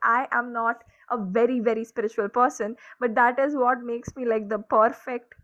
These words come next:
guide for them, because I know as much of spirituality as I need to know. But I am also from a business background, so I have studied bachelor's in business administration,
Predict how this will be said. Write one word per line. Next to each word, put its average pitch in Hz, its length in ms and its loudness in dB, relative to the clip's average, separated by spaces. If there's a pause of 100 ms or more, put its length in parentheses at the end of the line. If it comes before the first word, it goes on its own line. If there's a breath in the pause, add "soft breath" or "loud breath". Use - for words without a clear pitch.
(140)
guide 214 420 2
for 220 300 0
them, 247 260 -6
because 247 320 -2
I 240 200 0
know 240 360 -2 (440 loud breath)
as 269 260 2
much 262 160 -6
of 254 140 -6
spirituality 226 800 0
as 208 200 0
I 208 120 -4
need 208 300 -10
to 247 80 -6
know. 233 280 -4 (360)
But 233 360 0
I 226 100 -2
am 240 180 -4
also 226 460 -2
from 233 240 -8
a 214 80 -2
business 220 420 -8
background, 247 640 -4
so 226 240 -6
I 214 220 -2
have 233 300 -6
studied 226 480 -6
bachelor's 214 560 -4
in 226 140 -8
business 220 360 -10
administration, 214 880 -8